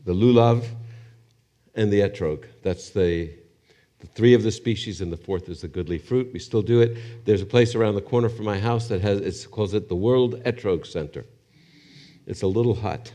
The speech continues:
And it's that, that place where you're gonna buy that, that goodly fruit, that citron.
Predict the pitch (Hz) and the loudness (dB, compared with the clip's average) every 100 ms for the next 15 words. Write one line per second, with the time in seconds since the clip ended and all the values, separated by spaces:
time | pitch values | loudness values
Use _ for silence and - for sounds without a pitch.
0 | - _ _ _ _ _ - - - - | -20 _ _ _ _ _ -20 -20 -20 -20
1 | - 113 104 101 95 - 104 92 - - | -8 0 2 2 0 2 2 2 -4 -12
2 | 95 92 85 - 113 110 104 90 85 90 | -2 -2 -2 0 2 2 0 -2 -2 -2
3 | 101 98 95 87 - - 85 - 107 104 | 0 0 0 -2 -4 -8 -6 0 0 2
4 | 101 101 85 - 78 76 - 107 - 76 | -2 -2 -6 -4 -8 -8 -8 -8 -8 -10